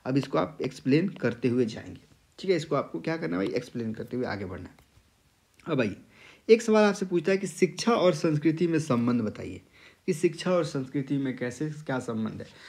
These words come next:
अब यहाँ पे आगे बढ़ने से पहले मैं आपसे एक सवाल पूछूंगा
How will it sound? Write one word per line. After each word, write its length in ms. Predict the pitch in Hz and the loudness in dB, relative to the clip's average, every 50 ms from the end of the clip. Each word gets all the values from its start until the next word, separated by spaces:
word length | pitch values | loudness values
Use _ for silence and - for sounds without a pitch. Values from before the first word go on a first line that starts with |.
| - - - | -14 -4 -2
अब 160 | - 190 196 | -2 2 6
यहाँ 280 | 220 202 190 214 240 247 240 - | 6 6 6 6 2 2 2 4
पे 80 | 240 214 | 4 4
आगे 240 | 175 165 170 180 180 | 4 4 2 0 0
बढ़ने 300 | 175 165 156 156 160 151 | 2 0 2 2 2 0
से 140 | 156 - | -2 -2
पहले 180 | 143 135 139 139 | -2 0 0 0
मैं 100 | 135 127 | 0 -2
आपसे 160 | 113 - 143 | -4 -4 -6
एक 60 | 123 | -6
सवाल 220 | - - 123 120 113 | -2 -2 -2 -2 -2
पूछूंगा 320 | 107 - - 113 117 120 | -4 -8 -6 -6 -6 -6